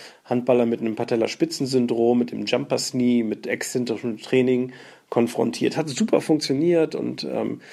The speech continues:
ich hab das Ganze so ein bisschen betreut und auch später auf dem, äh, Kongress American College of Sports Medicine in Orlando vorgestellt, kam super an. Also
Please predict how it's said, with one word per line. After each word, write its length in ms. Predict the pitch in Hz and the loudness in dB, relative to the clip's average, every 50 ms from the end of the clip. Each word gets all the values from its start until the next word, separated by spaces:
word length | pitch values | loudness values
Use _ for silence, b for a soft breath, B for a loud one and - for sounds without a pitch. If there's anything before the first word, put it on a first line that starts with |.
| B B B B | B B B B
ich 100 | - 113 | -4 -4
hab 80 | 127 127 | -2 0
das 140 | 131 127 117 | 0 0 2
Ganze 200 | - 131 131 131 | 2 2 2 2
so 60 | 135 | 2
ein 40 | 123 | 2
bisschen 180 | 120 - 127 | 2 0 0
betreut 420 | 120 120 120 - - 139 143 151 151 | 0 0 0 0 2 4 6 6 6
und 140 | 143 127 107 | 4 2 0
auch 80 | - | -2
später 360 | - - - 143 131 143 139 | -2 2 2 2 2 2 0
auf 200 | 78 - 110 - | 0 0 -2 0
dem, 320 | - 123 120 120 120 120 90 | 2 2 4 4 4 2 0
äh, 440 | - 101 107 107 107 104 104 104 - | -2 -2 -2 0 0 0 -2 -2 -2
Kongress 520 | - - 120 110 - - 135 147 143 - | 0 0 0 0 0 0 0 -2 -2 -2
American 460 | 127 120 123 117 113 117 117 131 123 123 | 0 2 4 4 2 2 0 -4 -2 0
College 240 | 139 127 113 110 - | 0 0 0 0 -4
of 80 | 113 | -6
Sports 380 | - - - 123 120 120 - - | -8 0 2 2 2 2 0 0
Medicine 320 | 131 120 123 120 127 123 | 2 2 2 2 2 2
in 60 | 120 120 | 2 2
Orlando 360 | 107 107 110 113 120 120 117 | 2 0 0 0 0 0 0
vorgestellt, 720 | 113 - - 113 113 117 120 - - - 104 110 117 117 | -2 0 0 0 0 0 -2 -2 0 2 2 2 2 0
kam 220 | 117 - - 120 113 | -2 -2 -2 -2 0
super 380 | 110 123 123 - 113 - - | 0 -2 0 0 0 0 0
an. 260 | 104 104 107 110 113 | -2 -4 -4 -4 -4
Also 260 | - 110 107 107 110 | -4 -4 -2 -2 -2